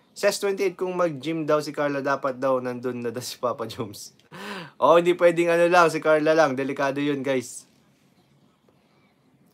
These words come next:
Mario Balboa, nasa diet ya-, na yata si Baby Carla kasi po bukas na yata O G T ni Baby Carla. April one, God bless. Oy, good luck kay Carla. Grabe. Good luck sa'yo, Carla, sa iyong, ano, sa iyong O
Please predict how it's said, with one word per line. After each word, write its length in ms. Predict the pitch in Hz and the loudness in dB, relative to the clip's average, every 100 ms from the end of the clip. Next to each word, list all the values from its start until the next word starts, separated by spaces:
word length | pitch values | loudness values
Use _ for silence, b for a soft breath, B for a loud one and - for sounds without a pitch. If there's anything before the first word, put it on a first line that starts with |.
| _ | _
Mario 400 | 120 147 170 175 | 6 6 8 4
Balboa, 640 | 160 160 147 160 165 151 139 | 6 4 6 4 8 8 6
nasa 320 | 156 156 165 | 2 0 0
diet 320 | 156 156 151 | 2 2 0
ya-, 320 | 151 151 147 | -2 -2 -4
na 80 | 135 | -6
yata 320 | 143 147 143 | -4 -4 -6
si 80 | 131 | -8
Baby 240 | 135 135 135 | -8 -8 -6
Carla 320 | 139 135 127 | -4 -2 -2
kasi 160 | 131 | -4
po 160 | 131 135 | -8 -10
bukas 480 | 123 131 127 127 131 | -8 -4 -4 -4 -10
na 160 | 123 | -8
yata 400 | 123 120 123 - | -6 -6 -6 -6
O 80 | 117 | -6
G 240 | 113 120 113 | -6 -10 -12
T 80 | |
ni 80 | 113 | -12
Baby 240 | 110 107 113 | -12 -14 -10
Carla. 240 | 110 98 | -8 -6
April 400 | 123 135 147 139 | -8 -6 -4 0
one, 240 | 139 123 | 0 0
God 160 | 113 110 | -4 -6
bless. 240 | 104 117 - B B | -6 -10 -12 B B
Oy, 240 | 180 208 | 2 4
good 160 | 180 170 | 4 4
luck 160 | 185 | 2
kay 80 | 180 | 2
Carla. 640 | 180 185 175 175 185 160 - _ _ _ | 0 2 4 4 4 2 -6 _ _ _
Grabe. 560 | 120 131 127 127 135 131 b b b b _ - | -8 -4 -4 -4 -6 -8 b b b b _ -8
Good 160 | 135 | -2
luck 160 | 147 143 | -2 0
sa'yo, 240 | 160 156 | 0 0
Carla, 400 | 156 156 151 156 | 2 2 2 -2
sa 80 | 151 | -2
iyong, 320 | 135 139 127 | -4 -4 -6
ano, 320 | 135 139 156 147 | -4 -4 -6 -8
sa 160 | 98 | -10
iyong 1040 | 110 117 123 123 120 123 120 117 117 110 110 _ _ _ | -4 -2 0 2 2 2 0 -2 -6 -12 -16 _ _ _
O 60 | 131 | -2